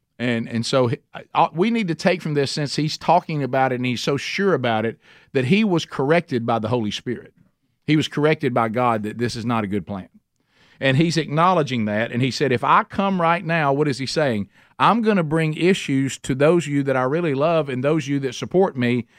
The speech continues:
I'm only gonna make life tougher on y'all. So I'm not gonna do it."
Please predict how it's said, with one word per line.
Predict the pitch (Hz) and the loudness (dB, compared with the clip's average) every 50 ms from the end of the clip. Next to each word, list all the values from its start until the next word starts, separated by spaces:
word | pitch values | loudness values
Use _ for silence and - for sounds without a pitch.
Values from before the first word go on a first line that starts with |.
| - _ _ | -20 _ _
I'm | - 147 165 180 175 | 4 4 4 4 2
only | 170 180 180 170 | 2 0 0 0
gonna | 151 143 156 147 139 | 0 0 -2 -2 0
make | 139 143 147 139 131 | 0 0 -2 -2 0
life | 131 131 131 123 - | 0 2 2 0 0
tougher | - - 143 135 - - 113 104 | -2 -2 -2 -2 -2 -4 -4 -4
on | 104 98 | -4 -4
y'all. | 98 95 87 - - - _ _ _ _ _ _ _ _ _ _ | -4 -6 -8 -12 -18 -20 _ _ _ _ _ _ _ _ _ _
So | - - 147 | -2 2 4
I'm | 135 139 | 4 4
not | 156 156 151 | 4 2 0
gonna | 139 135 135 131 | 0 -2 -2 0
do | 135 127 | 0 -2
it." | 101 - - | -2 -4 -10